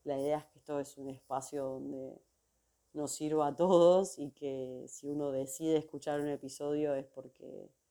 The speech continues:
porque le resuena y porque eventualmente algo de,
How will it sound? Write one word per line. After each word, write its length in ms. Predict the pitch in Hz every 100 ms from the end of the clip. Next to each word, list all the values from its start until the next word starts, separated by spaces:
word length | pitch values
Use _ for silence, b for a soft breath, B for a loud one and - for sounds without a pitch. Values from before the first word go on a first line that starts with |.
| _ _ _ _ _ _
porque 220 | 143 139
le 140 | 139 135
resuena 680 | 127 - 170 175 180 175
y 100 | 165
porque 360 | 143 131 131 -
eventualmente 1200 | 135 139 135 143 147 139 139 147 139 147 139 131
algo 320 | 127 139 143
de, 320 | 139 135 139